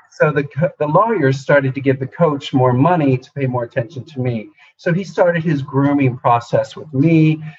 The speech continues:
whispering in my ear, telling me my corrections, in, not in front of everybody else. And this whole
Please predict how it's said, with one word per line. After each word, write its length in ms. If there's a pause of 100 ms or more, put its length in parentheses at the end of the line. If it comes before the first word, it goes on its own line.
(340)
whispering 460
in 100
my 240
ear, 320
telling 360
me 120
my 300
corrections, 840
in, 320
not 200
in 60
front 220
of 80
everybody 520
else. 540 (420)
And 320
this 160
whole 760